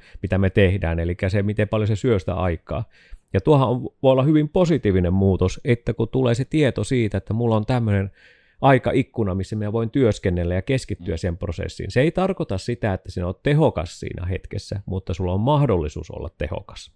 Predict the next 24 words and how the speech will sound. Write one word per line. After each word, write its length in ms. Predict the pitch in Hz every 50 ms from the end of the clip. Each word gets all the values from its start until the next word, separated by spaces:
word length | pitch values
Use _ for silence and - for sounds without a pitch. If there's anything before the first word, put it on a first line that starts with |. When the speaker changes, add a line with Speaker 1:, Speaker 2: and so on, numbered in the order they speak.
| _ -
Speaker 2:
Mm. 60 | 104 92 85 85 90 - - - _ -
Speaker 1:
Elikkä 260 | 90 87 85 - 92 - _ _ _ _ -
tää 240 | 120 120 113 101 - -
ajatus, 480 | 131 139 151 143 127 - - 104 -
tää 140 | - 123 120
on 80 | 131 131
myös 140 | 131 -
psykologiaa 680 | - - 143 135 - 123 113 104 - - 92 87 85 85
tällä 220 | - - 90 90
tavalla, 240 | 87 92 90 90 87
että 140 | 85 - _
kun 100 | - 101
me 40 | 95
pystytään 420 | - - 107 - 104 95 - 98 98
jo 100 | 104 110
valmistautumaan, 880 | 131 139 135 127 113 95 - - 92 87 85 - 82 82 82 85 87
pystytään, 460 | - 104 98 - 104 90 - 95 92
niinku, 160 | 92 95 90 92
ajattelemaan, 580 | 113 117 107 98 - - 95 85 85 85 78
että 160 | 82 - -
mulla 100 | 90 87
on 80 | 87 82
tässä 220 | - 87 - -
työrauha. 640 | - - 113 104 92 85 80 82 82 80 78 80 85